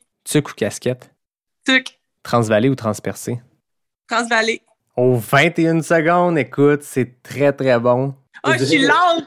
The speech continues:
Speaker 1: <laughs> Non, mais Lynn, je te dirais qu'à l'époque où je faisais mes entrevues exclusivement sur Zoom, vingt et une secondes, je pense que ça a déjà été un F K T qui est tenu vraiment longtemps. Donc, c'est, c'est très rapide. Je pense que, je pense que tu peux être fier.
Speaker 2: Bon, de toute façon, je pense que j'aurais dû dire neige, par exemple, au lieu de boîte, là.
Speaker 1: <laughs>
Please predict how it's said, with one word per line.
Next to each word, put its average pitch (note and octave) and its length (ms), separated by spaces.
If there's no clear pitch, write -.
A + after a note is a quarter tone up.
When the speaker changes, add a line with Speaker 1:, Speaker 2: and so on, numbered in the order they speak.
Speaker 1:
<laughs> E3+ 80
Non, D#3+ 220
mais D3+ 140
Lynn, D#3 220
je D#3 60
te - 60
dirais C#3 280
qu'à - 260
l'époque D#3+ 480
où E3 40
je C3 80
faisais C3 260
mes C3 240
entrevues C3+ 300
exclusivement D3 840
sur B2+ 240
Zoom, B2+ 380
vingt A#2+ 180
et B2+ 40
une B2+ 100
secondes, A#2+ 380
je - 80
pense C#3+ 140
que D3 60
ça A#2+ 100
a - 20
déjà A2 140
été A2+ 120
un A2 160
F - 120
K A2+ 220
T B2+ 140
qui A#2 140
est G#2+ 240
tenu B2 260
vraiment A#2+ 400
longtemps. A#2 340
Donc, A2+ 180
c'est, C3 240
c'est C#3+ 140
très D#3 240
rapide. B2 260
Je - 60
pense C3 180
que, A2+ 340
je - 60
pense D3 120
que C#3+ 100
tu A#2+ 100
peux B2 80
être A2 140
fier. G2 300
Speaker 2:
Bon, G3+ 480
de B3 60
toute B3 100
façon, A3+ 440
je - 60
pense F4+ 120
que F4+ 80
j'aurais C#4 180
dû C#4+ 160
dire D#4 260
neige, C4+ 360
par A#3 160
exemple, A#3+ 400
au B3 100
lieu A#3+ 120
de G3 100
boîte, B3 320
là. A#3+ 260
Speaker 1:
<laughs> D3 60